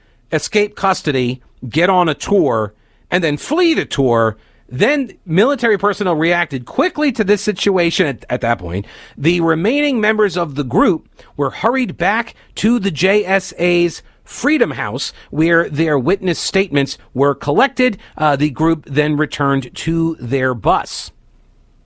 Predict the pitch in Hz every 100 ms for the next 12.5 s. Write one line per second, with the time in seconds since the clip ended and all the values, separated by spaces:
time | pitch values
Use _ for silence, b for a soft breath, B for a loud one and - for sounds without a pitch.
0 | - - 175 160 151 151 160 208 220 190
1 | 175 180 185 156 143 135 131 131 B B
2 | - 156 170 180 175 - 160 151 156 147
3 | 143 120 117 208 220 - 214 202 b b
4 | b b b - 160 151 147 143 131 -
5 | 139 131 190 233 233 151 247 - 208 202
6 | 185 175 165 180 165 143 - 254 160 131
7 | 127 b b _ - 190 196 190 185 180
8 | - 170 156 311 208 98 - - _ _
9 | _ _ _ 156 - 185 175 180 170 170
10 | - _ _ - - - - - - -
11 | - - - - - 165 139 - 175 156
12 | 180 170 165 143